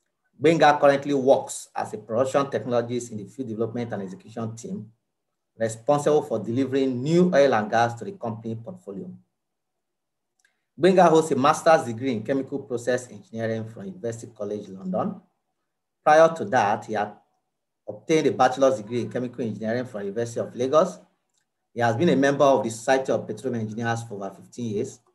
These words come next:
He's also a member of the Nigerian Society of Engineers. He championed a couple of initiatives in S P D C, which includes the first novel intervention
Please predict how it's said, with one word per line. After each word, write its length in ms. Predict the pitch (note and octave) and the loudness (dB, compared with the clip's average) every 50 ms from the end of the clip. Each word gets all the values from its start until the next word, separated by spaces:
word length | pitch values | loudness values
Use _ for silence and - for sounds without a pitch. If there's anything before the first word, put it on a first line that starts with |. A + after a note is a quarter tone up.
| _ _ _ _ _ _ _ _ | _ _ _ _ _ _ _ _
He's 160 | - G2 - - | -20 -20 -8 -2
also 260 | C3+ C#3 C#3 - D3 | 0 0 0 2 0
a 40 | A#2+ | 0
member 260 | A2+ B2 B2 B2 B2 | 0 0 0 0 0
of 100 | B2 G#2 | 0 0
the 60 | F#2+ G#2+ | 0 -4
Nigerian 280 | G#2 G2 A#2+ B2 A#2+ | -4 -2 -2 -2 -2
Society 320 | - - A2 A2 G#2+ - A#2 | -2 -2 -4 -4 -2 -4 -6
of 140 | G2 - - - | -6 -8 -8 -10
Engineers. 560 | G2 F#2+ F#2 F#2 F#2+ G2+ A2 C3 - - - _ _ _ _ _ _ _ _ _ _ _ _ _ _ | -10 -10 -10 -8 -8 -6 -4 -4 -6 -6 -12 _ _ _ _ _ _ _ _ _ _ _ _ _ _
He 140 | - A2 A2 | -16 -14 -4
championed 680 | - D#3+ D3 D3 D3 - - D#3 D3 D3 D3 C#3 C#3+ - | 0 0 2 2 0 -2 0 2 2 2 2 0 -2 -6
a 60 | - - _ | -12 -8 _
couple 340 | - C3 C3 - - C3 A#2 | -2 -2 -2 0 0 0 0
of 140 | A2 A2+ - - | 0 -2 -6 -10
initiatives 760 | G#2+ G#2 G2+ G2 - - B2+ B2+ - - D#3 D#3+ E3+ E3+ - | -10 -8 -8 -8 -8 -6 -8 -8 -8 -6 -6 -6 -6 -6 -8
in 160 | - - G#2+ | -10 -6 -4
S 160 | A2+ B2 A2+ | -4 -4 -4
P 120 | - - A#2 | -6 -6 -6
D 80 | A#2 | -6
C, 140 | A#2 A#2 A#2 | -6 -8 -10
which 240 | A2+ A#2 C3+ C3 - - | -10 -8 -10 -10 -10 -10
includes 380 | A2+ G#2+ A2 A2+ B2 B2 A#2 G#2 | -14 -14 -12 -10 -10 -10 -8 -10
the 80 | G#2 | -12
first 340 | - - - C#3 C#3 C3+ - | -14 -4 0 0 0 0 0
novel 340 | B2+ B2 A#2+ A#2 A#2 B2+ A#2+ | -2 -2 -2 -2 -2 -4 -4
intervention 840 | A2 G#2+ G#2 - G2+ G2 A#2+ A#2+ B2 A2+ - B2+ A#2+ B2 B2 B2 | -4 -4 -6 -6 -6 -4 -4 -4 -4 -4 -4 -4 -2 -2 -4 -6